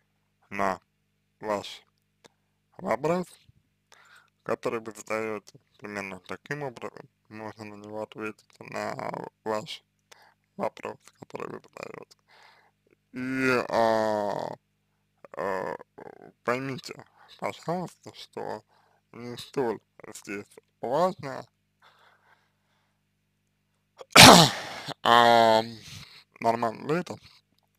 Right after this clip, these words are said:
и от чего это происходит. А, не столь это важно, а, как, а, а, то, а, ваш ли это, а, способ,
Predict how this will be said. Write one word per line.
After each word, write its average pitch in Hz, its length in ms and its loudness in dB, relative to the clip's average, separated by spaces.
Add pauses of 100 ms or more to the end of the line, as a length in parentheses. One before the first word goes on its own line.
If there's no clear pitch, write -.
(800)
и 127 100 -4
от 117 140 0
чего 120 240 -6
это 120 160 -8
происходит. - 560 -10 (300)
А, 50 300 -2 (760)
не 127 100 -6
столь 151 260 -2
это 139 140 -6
важно, 156 580 -2
а, 107 460 -2
как, - 380 4 (160)
а, - 140 -18 (840)
а, - 160 -14 (720)
то, 156 300 -4 (1000)
а, - 420 -8 (600)
ваш 135 320 -2
ли 117 140 -8
это, - 340 -8 (1300)
а, - 340 -12 (220)
способ, 135 600 -8